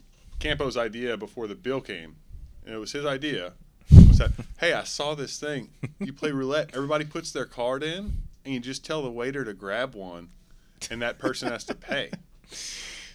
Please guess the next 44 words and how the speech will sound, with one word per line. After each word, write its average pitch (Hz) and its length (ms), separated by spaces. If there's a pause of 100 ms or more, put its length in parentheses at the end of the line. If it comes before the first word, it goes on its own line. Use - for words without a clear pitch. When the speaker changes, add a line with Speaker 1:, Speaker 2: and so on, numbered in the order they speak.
(140)
Speaker 1:
Sure - 240
enough, 147 360 (180)
his 110 200
card. 90 360 (200)
Speaker 2:
Yeah, 92 280 (100)
fantastic. 92 680 (240)
So - 140
this 135 180
was, 110 200 (220)
man, 92 320
fuck. 92 300
This 131 120
is 123 60
two - 180
years 113 240
ago 92 140
now, 87 180
dude. 98 240 (280)
Speaker 1:
Probably. 90 380
Speaker 2:
I - 40
think 135 160
it's 104 80
been 107 160
that 101 140
long. 104 300 (640)
Uh, 101 420 (500)
so 110 320
he's 117 240
trying 107 240
to 104 60
say 104 320
that 98 400
he 120 140
doesn't 110 260
have 107 120
to 101 60
put 110 180
his 101 120
card 107 320
in 101 140
this 101 120
time 98 300
'cause 101 240
he 98 340